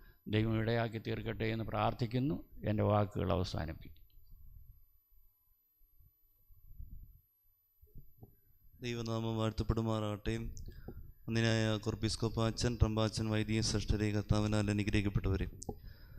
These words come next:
Speaker 2: പരിശുദ്ധമായ മൂന്ന് നോമ്പിൻ്റെ ദിവസങ്ങളിലേക്ക് നാം പ്രവേശിക്കുകയാണ്. നമ്മൾ പരമാവധി എല്ലാവരും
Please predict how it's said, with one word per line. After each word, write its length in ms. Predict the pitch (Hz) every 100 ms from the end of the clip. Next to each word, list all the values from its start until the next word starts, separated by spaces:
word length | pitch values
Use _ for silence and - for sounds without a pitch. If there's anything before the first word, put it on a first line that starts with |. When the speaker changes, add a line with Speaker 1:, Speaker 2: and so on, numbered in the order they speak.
| - - - -
Speaker 2:
പരിശുദ്ധമായ 580 | 120 131 120 120 117 117
മൂന്ന് 400 | 117 117 123 120
നോമ്പിൻ്റെ 420 | 120 120 120 120
ദിവസങ്ങളിലേക്ക് 840 | 117 110 - 113 110 110 110 110
നാം 140 | 110 107
പ്രവേശിക്കുകയാണ്. 800 | 104 107 110 - 104 95 95 104 117 - - - - - -
നമ്മൾ 480 | 113 113 117 113 107 - - - -
പരമാവധി 600 | 110 120 127 127 123 95 -
എല്ലാവരും 520 | 107 104 110 113 117